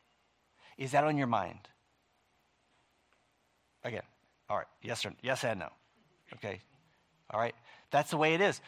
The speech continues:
But let's get it on our minds. Let's, let's take some steps. Low bars, take slow steps, small steps. Find some ways this week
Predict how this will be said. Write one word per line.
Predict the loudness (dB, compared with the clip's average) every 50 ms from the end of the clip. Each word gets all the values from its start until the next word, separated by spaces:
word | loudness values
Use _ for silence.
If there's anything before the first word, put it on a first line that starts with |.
| -20 -20 -20 _
But | -2 -2 4 4
let's | 2 2 4
get | 6 8 10 10
it | 12 10
on | 10 8
our | 8 4
minds. | 0 -4 -6 -6 -10 -14 -16 -16 -16 -18 _ _ _ _ _ _ _ _ _ _ -2
Let's, | -2 -2 -2 0
let's | 0 0 0 2
take | 0 0 0 2
some | -2 -4 0
steps. | 6 8 8 8 6 0 -10 -12 -12 _
Low | 4 6 8 8 10
bars, | 10 10 10 10 8 4 0 -8 -14 _ _ _ -4
take | -2 -2 -2
slow | 0 4 4 4 4
steps, | 4 2 2 2 2 2 -2
small | 0 4 6 6 6 6
steps. | 4 -2 -4 -6 -6 -10 -14 -14 -16 -18 _ _ _ _ _ _ _ _ _ _ _ _ _ _ _
Find | -20 -2 2 4 6 6 6 4 2 2
some | 2 2 2
ways | 4 4 4 4 4 2 -2 -4
this | -6 -6 -6 -6
week | -6 -6 -6 -8 -10